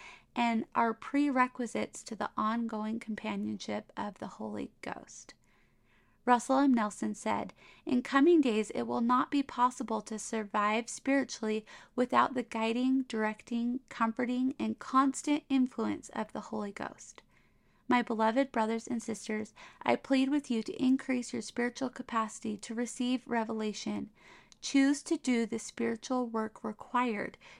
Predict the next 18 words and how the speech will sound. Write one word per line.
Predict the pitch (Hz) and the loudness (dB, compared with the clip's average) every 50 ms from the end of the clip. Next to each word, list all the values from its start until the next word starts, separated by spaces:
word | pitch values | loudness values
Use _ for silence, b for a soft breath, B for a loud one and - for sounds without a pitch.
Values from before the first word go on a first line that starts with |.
| B | B
to | - - - | -6 -4 -2
enjoy | - 240 226 214 - 247 247 247 262 | 0 0 0 0 0 0 2 2 2
the | 262 262 285 | 2 0 0
gift | 277 - 233 226 - - - | -2 -2 -4 -4 -4 -4 -6
of | 220 - | -6 -4
the | 233 | -6
Holy | 220 - - 220 214 214 208 | -8 -6 -6 -6 -4 -4 -4
Ghost | 208 - 214 214 214 208 - - - | -6 -6 -6 -6 -6 -8 -10 -12 -10
and | - 233 226 | -8 -8 -8
hear | 226 220 - 254 254 262 269 | -6 -6 -4 -2 0 0 0
the | 262 | 0
voice | 269 262 - 226 220 220 214 - | -2 -2 -2 -2 -2 -2 -4 -6
of | - 226 - | -8 -8 -6
the | 254 233 | -6 -8
Spirit | - - - 214 214 208 - - | -8 -6 -6 -6 -4 -6 -6 -6
more | - 214 214 | -6 -6 -6
frequently | 214 - - - 220 202 - - 254 262 - 233 233 233 254 - - | -8 -8 -8 -8 -8 -6 -6 -8 -6 -6 -4 -4 -4 -4 -6 -6 -6
and | - 214 208 214 214 214 254 | -6 -6 -4 -4 -4 -6 -6